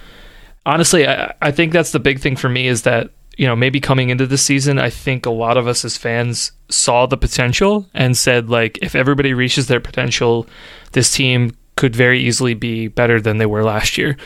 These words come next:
because it didn't seem like on paper that we lost all that much. And from the potential, it seemed like it, it would have been easily, um, replaced, I think. Um, I, I think, you know, being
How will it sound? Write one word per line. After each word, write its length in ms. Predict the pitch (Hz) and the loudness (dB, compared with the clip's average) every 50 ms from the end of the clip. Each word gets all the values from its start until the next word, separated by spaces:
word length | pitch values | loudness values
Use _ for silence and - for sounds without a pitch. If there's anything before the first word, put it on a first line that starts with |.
| - - - - - - - - | -18 -20 -20 -20 -20 -18 -4 -4
because 600 | 123 113 - 117 110 110 107 107 - - - - - _ - | -2 0 2 2 2 2 0 -2 -4 -4 -6 -8 -14 _ -10
it 200 | - - - - | -8 -8 -2 0
didn't 220 | 160 196 190 160 | 0 2 2 2
seem 300 | 147 - - 208 214 190 | 2 2 0 2 2 4
like 300 | 143 127 123 120 - - | 4 4 2 0 -2 -4
on 220 | 165 147 127 120 - | -4 -4 -4 -2 0
paper 480 | - 170 156 - 135 127 117 113 113 | 0 -2 0 -2 -2 -2 -2 -2 -2
that 180 | - 135 127 135 | -2 -2 -2 0
we 100 | 131 123 | -2 0
lost 360 | 120 120 120 120 117 - - | 2 2 0 0 0 -2 -2
all 160 | - 123 117 | 0 0 0
that 160 | 117 113 117 | 0 0 0
much. 480 | 117 127 131 120 117 - - - - - - - - - - - - _ - | 0 2 2 2 2 0 -2 -2 -4 -8 -14 -20 -20 -20 -20 -20 -20 _ -6
And 460 | - - 120 120 113 113 120 135 - | -2 0 0 0 0 -2 -6 -10 -12
from 220 | - - 135 120 | -2 0 0 0
the 100 | 120 123 | 0 -2
potential, 800 | - - 135 - - 165 175 175 170 - - 123 123 131 123 - _ _ _ _ _ _ _ | -2 -2 -2 0 2 4 4 4 4 4 2 2 0 0 -4 -8 _ _ _ _ _ _ _
it 80 | - | -4
seemed 340 | - - - 139 135 131 117 | -2 0 2 2 2 2 2
like 440 | 123 123 117 113 104 - - - - - - - - - - | 4 4 4 2 0 -2 -12 -18 -18 -20 -20 -20 -20 -18 -8
it, 160 | - - - - | -4 -4 -4 -2
it 200 | - 151 156 117 | -2 -2 -2 2
would 180 | 120 131 131 | 4 4 4
have 100 | 127 107 | 4 4
been 160 | 120 120 117 | 2 0 0
easily, 560 | 127 123 123 113 110 117 120 117 113 113 120 - | 0 0 0 0 0 0 0 0 2 0 0 0
um, 360 | 110 107 104 104 104 113 120 - _ _ _ - - - - - - - - | 0 0 -2 -2 -6 -8 -10 -12 _ _ _ -20 -20 -20 -20 -20 -20 -4 -2
replaced, 680 | 135 - - - - - - - - - - - 262 | -2 0 0 0 0 0 -2 -2 -2 -2 -2 -2 0
I 120 | 247 120 226 | 0 0 0
think. 400 | - - - - - - - - - - - - - - - - - - | 0 -2 -2 -2 -4 -6 -8 -10 -14 -18 -18 -18 -18 -20 -20 -20 -12 -4
Um, 480 | - 120 113 110 107 110 110 113 131 - - - - - - - | -2 0 0 0 0 -2 -4 -8 -10 -12 -18 -20 -20 -20 -8 -2
I, 360 | 147 143 131 120 117 127 135 | 0 2 2 4 2 2 2
I 60 | 127 127 | 0 0
think, 500 | - 160 147 135 - - - - - - | 0 0 0 0 -2 -6 -12 -14 -20 -8
you 120 | - 147 131 | -4 -2 0
know, 120 | 120 117 | 0 0
being 460 | - - 135 131 131 127 123 123 120 | 0 0 0 0 2 0 0 -2 -4